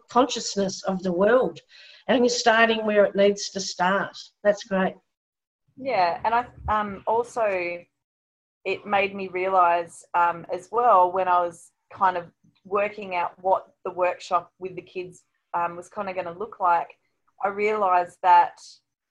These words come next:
Speaker 2: um, parents sometimes don't have a starting point where they, they know they wanna make and enrich their child's life in, in, in an amazing way, but they don't know where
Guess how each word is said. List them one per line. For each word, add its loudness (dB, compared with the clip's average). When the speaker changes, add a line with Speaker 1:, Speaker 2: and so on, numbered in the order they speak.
Speaker 2:
um, 2
parents -6
sometimes -4
don't -2
have -4
a -8
starting -2
point -10
where 4
they, 2
they 2
know -2
they 0
wanna -2
make -4
and -4
enrich -12
their 0
child's -4
life 2
in, -14
in, -16
in -10
an -8
amazing -4
way, 0
but -14
they -6
don't -4
know -4
where 0